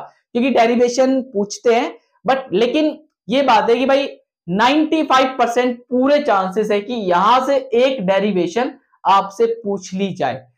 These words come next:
लेकिन मैंने देखा है कि भाई नाइंटी नाइन परसेंट जो डेरिवेशन पूछी जाती है एग्जाम में, वो टॉर्क वाली है, टॉर्क या इलेक्ट्रिक पोटेंशियल एनर्जी वाला, ठीक है,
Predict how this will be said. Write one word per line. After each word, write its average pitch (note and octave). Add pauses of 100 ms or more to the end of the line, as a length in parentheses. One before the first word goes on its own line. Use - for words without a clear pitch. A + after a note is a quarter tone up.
(160)
लेकिन B3+
मैंने A#3+
देखा G3+
है A3
कि A3
भाई A#3+
नाइंटी A#3
नाइन A#3+
परसेंट G#3+
जो A3 (500)
डेरिवेशन G#3+
पूछी B3+
जाती G#3
है F#3+
एग्जाम E3+
में, C3+ (260)
वो C4
टॉर्क G3+
वाली C3+
है, A#2+ (400)
टॉर्क B3
या A#3 (140)
इलेक्ट्रिक G#3+
पोटेंशियल G3 (120)
एनर्जी E3
वाला, B2+ (360)
ठीक G#3+
है, A#3